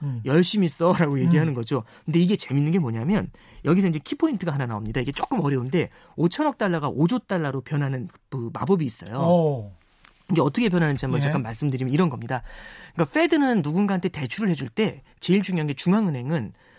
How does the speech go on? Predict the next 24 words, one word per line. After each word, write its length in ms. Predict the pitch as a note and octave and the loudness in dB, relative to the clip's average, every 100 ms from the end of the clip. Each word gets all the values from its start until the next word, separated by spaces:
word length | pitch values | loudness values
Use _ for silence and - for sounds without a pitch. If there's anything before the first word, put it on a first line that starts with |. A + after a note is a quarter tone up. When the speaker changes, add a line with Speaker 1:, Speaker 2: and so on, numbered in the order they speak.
| _ _ | _ _
Speaker 2:
돈을 300 | F3 A3 B3+ | 2 4 4
찍어서 420 | - F4+ F#4+ D#4 | 0 0 2 0
주는 220 | F3+ C#3+ | 0 -2
거잖아요. 560 | A#2+ A2+ A#2 C#3 F#3 A#2 - | -4 -6 -6 -2 -2 -4 -6
Speaker 1:
그렇죠. 220 | D3 C#3 - | -6 -6 0
Speaker 2:
근데 180 | G3 D3+ | 2 4
여기저기 480 | E3 C4 C#4+ A#3+ | 4 4 2 0
대출을 400 | F#3+ D3 - F3+ | -2 -4 -2 0
해주면서 540 | G3 F#3 F3+ D#3 D3 E3 - | 0 0 -2 -2 -4 -6 -4
대출이 340 | D#3 - F#3 | -6 -4 -2
만약에 260 | D3+ C3+ D3 | -2 -2 -4
손실이 360 | - D4+ C#4+ | -4 -4 -2
나잖아요. 480 | F#3+ A2+ A#2 F3+ A3+ | -2 -4 -4 -4 -4
Speaker 1:
음. 220 | C#3+ A#2 G#2+ - | -4 -6 -8 -2
Speaker 2:
그러면 300 | A3+ A#3 G#3+ | 0 2 0
돈을 280 | D#3+ G#3 B3 | 4 4 4
찍어줬는데 500 | - C4 G#3 F3+ E3 | 0 -2 -2 -2 -2
그 140 | D#3+ | -4
화폐 360 | C#3+ - - E4+ | -8 -12 -8 -8
가치가 420 | - C3+ - D3 | -6 -10 -8 -8
손상이 420 | C#3 D4 E4 D4 | -4 -2 -2 0
될 140 | F3+ A#2+ | 0 -2
수가 180 | - G#2+ | -4 -6
있습니다. 480 | - A2+ B2 C3 | -6 -6 -4 -6